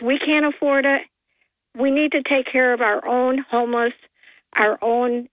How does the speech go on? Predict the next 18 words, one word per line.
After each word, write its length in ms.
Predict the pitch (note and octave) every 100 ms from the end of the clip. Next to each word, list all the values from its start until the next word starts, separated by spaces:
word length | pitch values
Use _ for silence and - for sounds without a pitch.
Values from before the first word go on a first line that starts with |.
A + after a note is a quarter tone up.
| -
our, 140 | A3
our 320 | - A#3 C4+
own 140 | E4 D#4 _ _ -
poor 280 | C4 C4
people 420 | C4+ - A#3 - A#3
here, 380 | B3+ A3+ A3 - _ -
of 200 | G#3 G3
which 180 | A3+ -
we 140 | B3 A3+
have 220 | A3 G#3
many. 500 | G#3+ A3 D#4 E4 - _ _ - - _ -
And, 340 | A3 G#3 G#3 -
uh, 420 | - G#3+ G3+ G3+ G3+ _ _ _ _ - A3 _ _ -
this, 140 | G4 - D4 - A3 - -
it 220 | B3 -
just 260 | - C#4+ -
has 220 | A#3 G#3+
to 80 | -